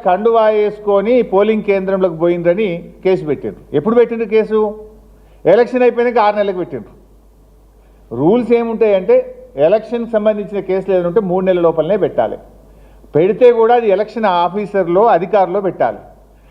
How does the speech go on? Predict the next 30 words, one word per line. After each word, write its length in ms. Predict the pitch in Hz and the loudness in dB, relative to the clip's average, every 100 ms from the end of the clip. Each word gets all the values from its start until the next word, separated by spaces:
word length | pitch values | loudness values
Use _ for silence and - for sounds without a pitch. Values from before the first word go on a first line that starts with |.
| - _ 120 | -20 _ -2
రాజేశ్వర 500 | 147 220 254 254 240 | 2 6 4 4 0
రెడ్డి 260 | 240 220 | 0 0
గారి 280 | 233 233 214 | -2 -2 0
చేతిలో 240 | 226 226 | 0 2
ఓడిపోయిన 500 | 208 208 226 220 220 | 2 2 0 0 0
వ్యక్తి 320 | 214 208 214 240 | 0 -2 0 2
ఆరు 280 | 185 220 | 4 4
నెలల 240 | 240 247 240 | 2 0 0
తర్వాత 400 | 240 226 220 220 | 0 0 0 0
దరఖాస్తు 520 | 180 180 226 220 220 | 0 -2 0 -2 -2
ఇస్తాడు, 240 | 214 226 | -2 -2
దాని 240 | 240 233 226 | 2 2 2
మీద 120 | 220 | -2
కేసు 320 | 226 233 170 | 0 0 -2
రిజిస్టర్ 360 | 170 147 135 117 | -6 -6 -10 -14
చేస్తాడు. 360 | 104 - - - - _ - _ - - - | -16 -18 -20 -20 -20 _ -20 _ -20 -20 -12
ఇట్లా 180 | 190 240 | -2 -2
ఈ 160 | 226 220 | 0 0
రకమైనటువంటి 680 | 247 220 233 226 214 214 202 | 2 2 -2 -2 -4 -2 0
అక్రమ 320 | 170 226 247 | 0 0 -2
కేసులు 360 | 226 226 220 220 | 0 -2 0 -2
ఆయన 120 | 202 | 0
మీద 160 | 202 | 0
ఒక 140 | 208 190 | 0 0
ఆరు 260 | 160 175 | 0 0
కేసులు 340 | 170 165 165 135 | -2 -8 -8 -12
పెట్టిండ్రు. 420 | 110 - - - - _ _ - - _ - | -12 -16 -20 -20 -20 _ _ -20 -20 _ -8
అంతేకాకుండా 720 | 143 175 240 233 220 226 220 | -6 4 4 4 0 -2 0
ఈ 100 | 214 | 2
రాష్ట్రంలో 640 | 190 196 196 220 214 185 | 2 0 -2 -2 2 2